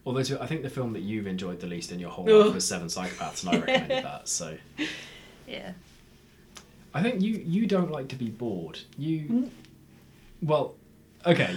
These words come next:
Speaker 2: What,
Speaker 1: <laughs>
Speaker 2: what, like, dating profile or LinkedIn profile are you gonna see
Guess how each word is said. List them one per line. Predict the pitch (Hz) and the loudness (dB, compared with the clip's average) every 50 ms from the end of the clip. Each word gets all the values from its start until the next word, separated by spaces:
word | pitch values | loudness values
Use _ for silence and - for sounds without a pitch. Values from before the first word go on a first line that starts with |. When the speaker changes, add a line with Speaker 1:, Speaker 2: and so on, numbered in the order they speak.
| - - | -2 0
Speaker 2:
What, | 277 285 339 415 427 349 - - - - - - - - - - | 4 10 12 12 12 12 12 8 2 -10 -18 -20 -20 -20 0 8
Speaker 1:
<laughs> | - 196 180 - 160 156 240 | 10 10 10 12 10 8 10
Speaker 2:
what, | 240 349 427 370 - - | 12 12 12 12 12 10
like, | 302 311 277 - 220 196 - | 10 10 10 8 4 2 6
dating | 277 302 302 294 285 - 202 190 180 | 8 10 10 8 8 6 6 6 6
profile | 185 190 190 190 180 180 175 - 165 165 165 165 175 | 6 6 4 4 4 2 2 0 0 2 2 2 4
or | 208 196 202 | 6 6 6
LinkedIn | 208 233 262 247 - - 214 202 196 | 8 6 6 4 2 2 2 2 4
profile | 208 202 202 196 196 175 175 | 6 6 6 6 4 4 4
are | 185 | 4
you | 208 233 233 | 4 4 4
gonna | 247 226 220 | 4 2 2
see | 214 - - 214 196 185 175 175 | 2 0 2 2 4 4 4 2